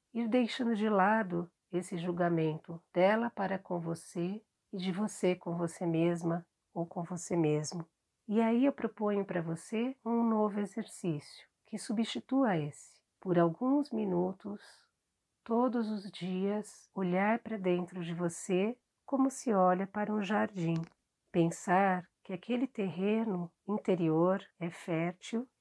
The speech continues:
e potencial para florescer. Aí sim,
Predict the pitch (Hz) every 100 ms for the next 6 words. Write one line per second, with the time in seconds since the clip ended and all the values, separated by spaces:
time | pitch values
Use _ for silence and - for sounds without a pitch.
0 | _ 208 - 254 247 247 247 - 208 185
1 | 185 202 220 - 208 220 - 214 202 220
2 | - - 175 170 170 - _ _ _ 175
3 | 170 214 330 - - 202 269